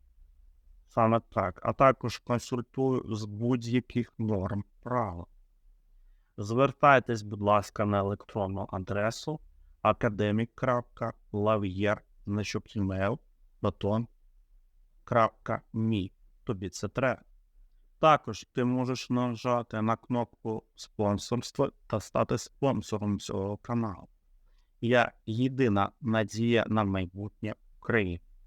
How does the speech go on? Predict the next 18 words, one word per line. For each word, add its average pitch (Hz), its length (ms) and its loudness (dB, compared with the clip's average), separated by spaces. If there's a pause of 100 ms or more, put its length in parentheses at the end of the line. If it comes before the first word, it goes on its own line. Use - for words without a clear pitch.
(840)
За 107 200 0
допомогою 123 640 0
ваших 120 380 2 (200)
донатів 147 560 -2 (440)
я 117 240 4
розвиваю 120 760 0 (120)
правозахисну 110 840 -2
діяльність 113 760 -2
в 104 60 -6
Україні 107 520 0
та - 160 -4
захищаю 104 800 2
саме 104 380 -2
ваші 104 480 -4 (480)
права 101 500 2 (260)
та 104 180 2
свободи 101 560 -2
людини 98 640 -2